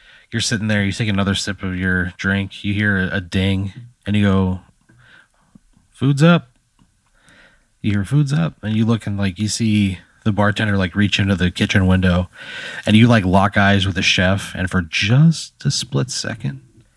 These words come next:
he looks just like you, but in, like, a chef's hat. <laughs> And then he, like, goes back to normal.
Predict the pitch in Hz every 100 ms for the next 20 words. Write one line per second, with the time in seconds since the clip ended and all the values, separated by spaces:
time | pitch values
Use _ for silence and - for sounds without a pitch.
0 | _ _ _ - 120 107 - - 104 98
1 | 87 87 - 92 95 92 - - 87 95
2 | 87 92 - 92 90 95 95 98 - -
3 | _ _ _ _ _ _ _ _ - -
4 | - - - _ _ _ _ _ _ _
5 | _ _ _ _ _ _ _ _ - 104
6 | 113 110 104 95 87 _ - 110 107 90
7 | 90 82 - 82 82 90